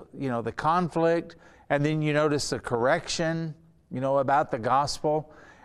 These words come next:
And then you come to this point to where you see the practical aspect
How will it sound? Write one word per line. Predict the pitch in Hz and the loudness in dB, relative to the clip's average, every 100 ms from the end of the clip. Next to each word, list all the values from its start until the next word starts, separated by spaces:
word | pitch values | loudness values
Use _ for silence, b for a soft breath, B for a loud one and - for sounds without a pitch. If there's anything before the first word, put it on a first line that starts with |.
| - | -2
And | 165 | 0
then | 208 240 | 2 2
you | 214 | 0
come | 165 180 214 | -2 -2 0
to | 185 | 0
this | 160 160 | 0 -2
point | - 180 180 165 | -4 -2 -2 -2
to | |
where | 143 160 | -2 0
you | 165 156 | 2 0
see | 135 - 156 | 0 0 0
the | 147 117 | 2 0
practical | - - - 190 202 - 131 143 131 - B B B - | -4 -6 0 2 0 -2 0 2 2 0 B B B 0
aspect | 185 202 - - 120 123 143 | 2 2 0 0 2 2 -2